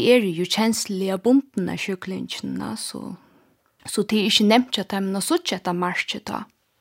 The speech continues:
Et døme er om en sjukling som hever en avledgjande sjuke, og allmänna støvan til sjuklingen er nok vestna.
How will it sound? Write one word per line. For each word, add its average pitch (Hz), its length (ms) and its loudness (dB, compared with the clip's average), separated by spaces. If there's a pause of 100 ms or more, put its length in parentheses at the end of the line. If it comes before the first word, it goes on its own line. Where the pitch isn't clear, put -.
(120)
Et 247 260 4
døme 247 440 6 (100)
er 196 460 -2 (360)
om 196 360 -4 (400)
en 196 100 0
sjukling 202 540 -2 (580)
som 202 160 2
hever 196 400 2
en 180 240 2
avledgjande 190 880 2
sjuke, 185 560 0 (880)
og - 140 -2 (100)
allmänna 196 400 2
støvan 196 480 -2
til 196 140 -4
sjuklingen 185 920 -4
er 180 180 -4
nok 196 340 -4
vestna. 214 560 -4